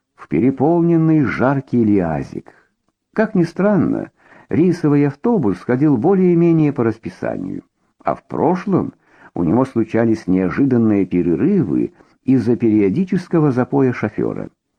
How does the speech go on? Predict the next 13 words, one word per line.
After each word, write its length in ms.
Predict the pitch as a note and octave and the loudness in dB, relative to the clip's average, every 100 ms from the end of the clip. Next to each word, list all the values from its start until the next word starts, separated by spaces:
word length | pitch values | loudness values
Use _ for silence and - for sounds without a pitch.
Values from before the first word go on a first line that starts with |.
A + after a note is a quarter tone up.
| _ _ _ _ - | _ _ _ _ 0
Нынче 520 | B2+ A3 A#3+ - G3+ | 2 2 2 2 0
же 380 | F3+ F#3+ F#3+ F#3 _ | 2 0 0 -6 _
водители 600 | - C2+ A#2 G3+ G#3 F#3 | -8 -2 -2 -2 0 0
пошли, 320 | F3+ D#3 - F3+ | 0 -2 -2 -2
по-видимому, 760 | B2 C#3+ D#3 D3+ C#3+ C3+ - | 0 0 2 2 4 2 -2
безалкогольные. 1200 | - D2 C3+ G#2+ G#2 F#2 F2+ C#2 A#1 A1+ G#1+ G#1 - _ _ _ _ _ - | -8 0 0 2 -2 0 -2 -2 -4 -6 -8 -10 -16 _ _ _ _ _ -6
А 100 | G#2 | -2
вот 180 | A#2 | 0
автобус 500 | A#2+ - - A#3+ E3+ A2+ | -2 -4 -2 0 0 0
был 200 | B2 A2+ | 0 2
тот 240 | D#3 F#3 | 0 0
же 100 | D#3+ | 0
самый, 640 | D#3+ - A2 A#2 F#2 C2 | -2 -2 0 2 0 -2